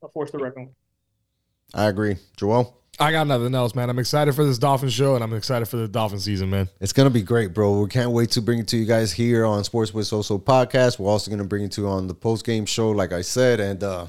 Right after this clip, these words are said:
Speaker 2: make sure to tune in. YouTube channel. Make sure you're subscribing, commenting, leaving likes. That's how we're gonna get you guys on that algorithm of Sports with Soso. Martin, thank you so much, brother, again, for joining us here, man. We can't wait to see you Sunday and do this all over again for the people.
Speaker 3: Oh, yeah.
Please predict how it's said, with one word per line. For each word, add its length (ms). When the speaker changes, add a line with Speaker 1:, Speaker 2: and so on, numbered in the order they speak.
Speaker 2:
make 120
sure 140
to 60
tune 200
in. 200
YouTube 360
channel. 360
Make 140
sure 120
you're 160
subscribing, 640
commenting, 600
leaving 300
likes. 380
That's 180
how 120
we're 140
gonna 180
get 160
you 80
guys 320
on 120
that 220
algorithm 680
of 240
Sports 280
with 140
Soso. 460
Martin, 320
thank 240
you 60
so 180
much, 340
brother, 260
again, 280
for 160
joining 380
us 140
here, 180
man. 240
We 40
can't 160
wait 140
to 80
see 280
you 180
Sunday 480
and 220
do 160
this 160
all 240
over 240
again 180
for 140
the 100
people. 340
Speaker 3:
Oh, 100
yeah. 240